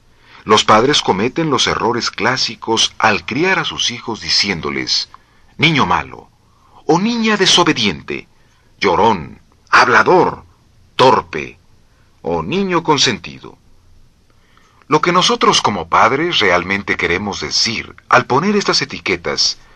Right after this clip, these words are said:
al aplicarlas al comportamiento de nuestros hijos, es diferente. Desgraciadamente los niños lo toman como algo personal.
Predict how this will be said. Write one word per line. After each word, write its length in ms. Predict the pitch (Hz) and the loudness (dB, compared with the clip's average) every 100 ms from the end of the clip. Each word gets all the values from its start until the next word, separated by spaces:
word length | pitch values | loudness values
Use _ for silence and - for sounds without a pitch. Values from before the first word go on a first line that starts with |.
| - - - | -20 -8 0
al 120 | 151 | 2
aplicarlas 560 | 156 165 214 226 202 160 | 2 -2 0 2 2 0
al 140 | 117 | 0
comportamiento 1040 | 104 87 90 82 73 69 90 156 127 82 | -2 -4 -6 -6 -6 -6 -4 -6 -6 -8
de 100 | 73 | -12
nuestros 420 | 69 67 71 69 | -16 -16 -10 -8
hijos, 380 | 131 - 113 - - - - | -8 -6 -4 -4 -8 -12 -2
es 140 | 214 | 0
diferente. 600 | 180 95 73 64 62 - - _ _ _ _ _ - - | 0 -2 -4 -6 -14 -16 -18 _ _ _ _ _ -20 -6
Desgraciadamente 800 | 117 113 110 135 131 131 135 127 | 0 2 4 4 4 2 2 2
los 180 | 110 113 | 0 -2
niños 300 | 139 143 107 | -6 -6 -4
lo 120 | 95 | -2
toman 300 | 113 120 113 | 0 0 0
como 300 | 82 76 76 | -2 -2 0
algo 260 | 87 95 90 | 0 -2 -4
personal. 600 | 90 101 127 107 - | -2 -2 -4 -6 -10